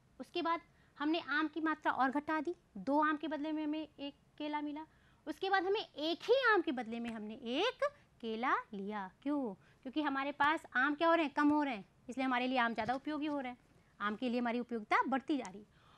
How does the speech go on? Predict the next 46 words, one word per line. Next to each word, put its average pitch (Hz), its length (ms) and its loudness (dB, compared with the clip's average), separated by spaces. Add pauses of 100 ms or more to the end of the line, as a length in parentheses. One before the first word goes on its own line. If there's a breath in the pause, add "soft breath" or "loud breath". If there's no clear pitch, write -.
(120 loud breath)
और 311 60 0
केले 320 280 2
अधिक 330 280 4
हो 392 100 8
रहे 440 120 6
हैं 480 80 4
इसलिए 392 180 0
केले 285 260 0
की 277 80 -2
उपयोगिता, 247 320 -4
प्रति 285 220 -2
इकाई 220 200 -4
उपयोगिता 226 320 -6
घटती 370 280 0
जा 349 80 0
रही 320 100 -2
है, 311 40 -2
सीमांत 339 360 0
उपयोगिता 311 360 -4
ह्रास 285 240 -6
मान 254 140 -8
नियम 247 220 -10 (440)
जो 233 120 -6
भी 214 100 -8
कह 196 140 -12
सकते - 320 -20
हैं। - 80 -20 (520 soft breath)
तो 440 280 4 (200)
इसकी 453 360 0
वजह 269 300 0
से 359 420 -4 (280)
हमारी 247 360 -2
जो 285 100 -4
प्रतिस्थापन 240 760 -6
की 269 140 -6
दर 214 160 -6
होती 220 220 -10
है - 20 -6
वो 247 120 -8
क्या 269 100 -6
होती 262 220 -6
है? 392 60 -2
घटती - 580 -14
हुई 190 200 -12
होती - 260 -20
है। 247 40 -20